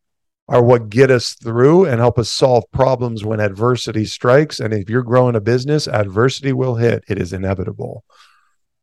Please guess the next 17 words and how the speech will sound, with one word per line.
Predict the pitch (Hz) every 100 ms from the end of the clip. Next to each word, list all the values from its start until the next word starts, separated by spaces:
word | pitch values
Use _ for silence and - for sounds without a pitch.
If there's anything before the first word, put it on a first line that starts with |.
| -
So | 123 104 95 -
your | 110
partnerships, | 101 - 131 135 117 101 - 104 101 -
your | 110
teams, | 101 - 143 120 101 101
you | 101
have | 104 110
to | 113
have | 101
shared | 92 - 117 104 95
values | 110 120 110 98 87
so | 104
that | 104
you | 104
guys | 107 104 98 - _ _ -
attack | 110 - 117 113 110 107 - _ _ _ _ _
and | 107 101